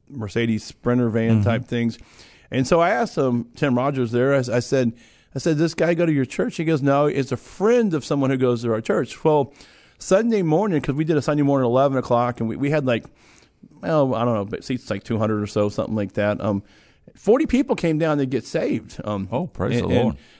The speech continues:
Speaker 1: now, what I normally do and what I did here is, is, um, you know, because I don't s-, speak very much Spanish, um, Spanish, although I'm using Duolingo, which is on, on an app here. I, I've learned two hundred fifty Spanish words now,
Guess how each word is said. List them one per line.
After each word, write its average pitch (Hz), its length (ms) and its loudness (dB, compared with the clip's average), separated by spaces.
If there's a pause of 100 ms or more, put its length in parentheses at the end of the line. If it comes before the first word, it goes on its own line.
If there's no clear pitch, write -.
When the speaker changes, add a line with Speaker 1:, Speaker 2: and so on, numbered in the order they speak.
Speaker 1:
now, 175 140 4
what 208 160 4
I 202 160 2
normally 165 400 0
do 143 120 0
and 131 100 0
what 127 100 2
I 120 60 0
did 113 180 -2
here 120 260 2
is, 107 360 -4
is, 110 360 0
um, 107 220 0 (520)
you - 80 -2
know, 117 60 0
because 139 280 2
I 143 80 4
don't 135 240 -2
s-, - 100 -20 (220)
speak - 400 -4
very 117 260 2
much 113 320 0 (180)
Spanish, 113 520 -2 (160)
um, 107 180 -4
Spanish, 147 400 -2
although 180 240 4
I'm 190 160 4
using 220 340 2
Duolingo, 180 800 2
which 123 180 -2
is 120 140 -2
on, 117 140 0
on 113 260 0
an 117 80 -2
app 139 240 0
here. 123 180 4
I, 123 160 2
I've 202 160 2
learned 311 140 -4
two - 80 -4
hundred 233 140 2
fifty 170 240 -2
Spanish 147 340 -2
words 117 240 -2
now, 107 200 -4